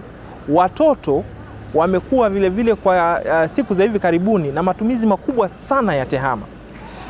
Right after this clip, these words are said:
Kwanza tumewekeza sana kama taifa kwenye ma-, kwenye ma-, mafunzo ya tehama kwenye ngazi ya mashule huko, nafikiri mmeona sekondari, m-, msingi, lakini vile vile hata majumbani kwetu.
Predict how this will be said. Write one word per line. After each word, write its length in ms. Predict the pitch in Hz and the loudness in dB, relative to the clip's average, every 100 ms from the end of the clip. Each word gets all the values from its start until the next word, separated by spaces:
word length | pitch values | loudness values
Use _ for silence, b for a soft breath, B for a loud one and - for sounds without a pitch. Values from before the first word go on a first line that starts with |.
| B B - - | B B -16 -2
Kwanza 420 | 175 202 254 254 | 2 4 4 2
tumewekeza 680 | 220 160 160 156 196 202 180 | 2 4 4 4 4 4 2
sana 340 | - 196 196 185 | 0 0 0 0
kama 200 | 190 180 | 0 0
taifa 380 | 165 190 202 | 0 0 0
kwenye 240 | 180 156 151 | 0 0 0
ma-, 360 | 151 147 135 135 | 2 2 0 -2
kwenye 540 | 147 151 147 143 143 139 | 0 2 2 4 2 0
ma-, 220 | - 135 | -2 0
mafunzo 400 | 139 135 196 185 | 0 0 2 4
ya 60 | 165 | 4
tehama 420 | 156 175 185 170 | 2 2 2 0
kwenye 200 | 156 147 | 0 0
ngazi 240 | 165 170 | 0 2
ya 80 | 156 | 2
mashule 500 | 139 135 185 185 180 | 0 -4 0 2 4
huko, 520 | 170 170 175 175 170 | 2 0 0 0 0
nafikiri 320 | 147 - - 151 | -2 -4 -4 -2
mmeona 320 | 147 165 151 | 0 2 0
sekondari, 960 | 147 147 147 170 170 170 170 165 165 | -2 -2 0 2 2 2 2 2 0
m-, 560 | 151 101 131 127 113 110 | -4 -8 -10 -4 -2 -2
msingi, 600 | 127 - 196 180 170 180 - B B B B | -4 0 2 2 2 -2 -4 B B B B
lakini 280 | 143 247 247 | -2 2 2
vile 220 | 208 202 | 4 2
vile 220 | 202 262 | 4 2
hata 160 | 226 240 | 2 2
majumbani 400 | 202 185 185 185 | 2 4 2 2
kwetu. 360 | 220 185 - | 2 2 0